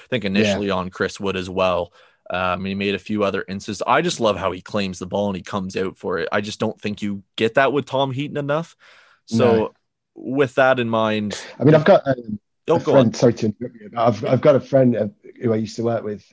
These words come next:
Speaker 2: who is a Burnley fan. And I remember him telling me when we signed Tom Heaton last summer, um, or the summer before, that, you know, he's a great shot stopper, but what he'll do is he'll often parry the ball back into danger.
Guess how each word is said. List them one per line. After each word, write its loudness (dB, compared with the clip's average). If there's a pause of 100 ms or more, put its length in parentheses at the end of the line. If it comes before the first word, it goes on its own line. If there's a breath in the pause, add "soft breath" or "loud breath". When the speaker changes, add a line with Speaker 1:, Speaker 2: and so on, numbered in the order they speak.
Speaker 2:
who -4
is -2
a -6
Burnley -6
fan. -20 (760 soft breath)
And 2
I 4
remember 6
him 6
telling 4
me -2
when 2
we -2
signed 4
Tom -2
Heaton -6 (200)
last -10
summer, -6 (100)
um, -4
or -8
the -8
summer -6
before, -8 (800 soft breath)
that, 0
you 6
know, 2
he's -2
a 0
great 4
shot 0
stopper, -10
but -6
what 4
he'll 4
do 4
is 0
he'll 0 (160)
often -4
parry 2
the -4
ball -4
back -10
into -6
danger. 2